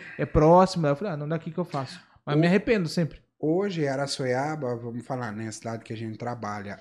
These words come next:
Speaker 2: ela, setenta por cento dela é tudo irregular. É poucas casas que têm a bits, são poucas casas que tão certa a planta.
Speaker 1: Uhum.
Speaker 2: E aí começou a vir muito agora pra, pô, preciso regularizar pra acertar o I P T U, entendeu?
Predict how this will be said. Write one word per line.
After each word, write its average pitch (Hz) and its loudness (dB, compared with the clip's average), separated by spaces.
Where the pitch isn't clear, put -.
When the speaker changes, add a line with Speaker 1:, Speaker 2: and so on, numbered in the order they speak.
Speaker 2:
ela, 120 -6
setenta 190 -6
por 180 -4
cento 135 -6
dela 127 -6
é 151 -6
tudo 165 -6
irregular. 190 -6
É 120 -8
poucas 165 -4
casas 120 -8
que - -20
têm 110 -10
a 120 -8
bits, 123 -6
são 120 -10
poucas 135 -6
casas 104 -10
que 101 -16
tão 98 -12
certa 110 -10
a 123 -12
planta. - -18
Speaker 1:
Uhum. 151 0
Speaker 2:
E 135 4
aí 160 4
começou 185 -4
a - -4
vir 208 -4
muito 240 0
agora 117 2
pra, 117 -8
pô, 165 2
preciso 135 -2
regularizar 143 4
pra 156 -6
acertar 160 -2
o 170 4
I - 0
P 160 -4
T 196 -2
U, 190 2
entendeu? 127 -6